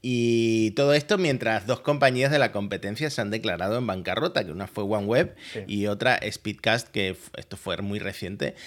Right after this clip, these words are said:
Speaker 1: eh, también se están declarando en bancarrota. Ya sabemos que el espacio es algo, es un negocio muy complicado.
Speaker 2: Exacto.
Speaker 1: Y
Speaker 2: Bueno,
Speaker 1: bueno.
Speaker 2: y como ya comentábamos, a ver, que OneWeb est-, se haya declarado en bancarrota no significa que hayan dejado de operar.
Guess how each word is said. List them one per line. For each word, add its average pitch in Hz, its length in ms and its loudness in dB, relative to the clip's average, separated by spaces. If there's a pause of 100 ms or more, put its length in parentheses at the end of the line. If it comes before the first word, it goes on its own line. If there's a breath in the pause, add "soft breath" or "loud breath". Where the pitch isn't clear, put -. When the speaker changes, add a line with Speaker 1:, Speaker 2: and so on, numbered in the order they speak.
(120 loud breath)
Speaker 1:
eh, 90 420 -4
también 98 240 -6
se 107 120 -6
están 92 260 -10
declarando 92 380 -4
en 92 40 -8
bancarrota. 92 500 -6
Ya 92 120 -4
sabemos 92 260 -4
que 104 120 -6
el 95 40 -4
espacio 90 400 -8
es 95 140 -6
algo, 98 380 -4 (280 loud breath)
es - 140 -8
un 113 100 -2
negocio 110 420 0
muy 110 220 -2
complicado. 101 840 -2 (260 loud breath)
Speaker 2:
Exacto. 110 380 0
Speaker 1:
Y 87 220 -6
Speaker 2:
Bueno, 143 200 6
Speaker 1:
bueno. 143 80 6
Speaker 2:
y 147 80 -2
como 135 180 6
ya 127 140 8
comentábamos, 139 520 6
a 117 40 0
ver, 120 120 4
que 110 100 -2
OneWeb 127 380 6
est-, 123 260 -4
se 139 120 2
haya 123 240 8
declarado 120 400 8
en 117 80 2
bancarrota 113 440 2
no 117 100 -2
significa 117 340 -2
que 120 60 -2
hayan 113 160 4
dejado 110 320 6
de 98 60 4
operar. 107 380 4